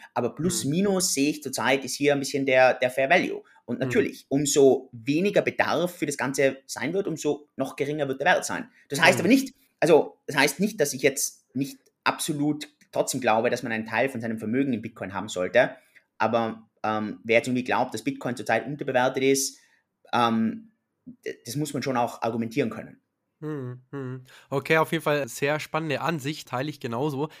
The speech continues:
Speaker 2: Jetzt hast du ja auch schon gesagt, man sollte einen kleinen Teil seines Vermögens zumindest in Bitcoin investieren. Wie schaut's eigentlich bei dir generell aus? Also abgesehen von Kryptowährungen,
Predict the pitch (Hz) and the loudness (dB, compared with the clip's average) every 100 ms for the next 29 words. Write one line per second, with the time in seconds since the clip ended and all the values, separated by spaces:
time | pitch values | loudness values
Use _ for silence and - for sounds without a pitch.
0 | - 143 160 156 151 147 - 151 139 151 | -8 -6 -4 -4 -2 -2 -4 -6 -2 -2
1 | 160 117 120 123 135 143 143 135 123 123 | -2 -4 -8 -4 -2 -2 -2 -2 -2 -6
2 | 127 123 - 131 147 143 127 123 127 143 | -6 -8 -4 -4 -4 -6 -10 -4 -2 -2
3 | 131 135 127 123 131 151 143 131 135 127 | -2 -6 -6 -4 -4 -6 -8 -8 -8 -8
4 | 123 147 - 131 123 113 117 151 127 - | -10 -10 -8 -8 -6 -8 -4 -4 -4 -8
5 | - - 135 202 - 190 - 156 165 - | -20 -14 -4 -2 2 2 0 -4 -4 -2
6 | 135 131 170 151 131 131 127 131 139 117 | -4 -2 0 0 0 -2 0 0 0 -4
7 | 117 117 - 135 - 135 139 - 131 127 | -6 -6 -6 -8 -6 -6 -6 -6 -6 -6
8 | 120 - - 131 120 120 110 | -6 -6 -4 -2 -2 -2 -6